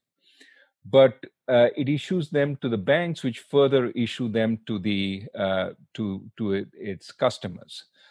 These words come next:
So, I mean, just, uh, for the sake of, uh, of conceptualization, supposing the digital currency is a bunch of,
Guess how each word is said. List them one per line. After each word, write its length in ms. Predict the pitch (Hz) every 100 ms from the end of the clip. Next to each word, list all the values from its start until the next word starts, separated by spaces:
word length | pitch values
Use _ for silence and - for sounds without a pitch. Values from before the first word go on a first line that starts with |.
| _ _
So, 460 | - - 120 110 -
I 40 | 123
mean, 300 | 107 90 -
just, 400 | - 113 - _
uh, 200 | 110 98 -
for 80 | 120
the 80 | 101
sake 320 | - 110 -
of, 160 | 101 - _
uh, 280 | 104 95 98 -
of 160 | 98
conceptualization, 1120 | - 101 - 95 - 101 107 107 165 170 123 113
supposing 720 | - - 127 110 131 127 120
the 80 | 101
digital 440 | 95 113 113 110
currency 440 | - 104 104 - 101
is 100 | 92
a 40 |
bunch 360 | 80 101 98 -
of, 160 | 98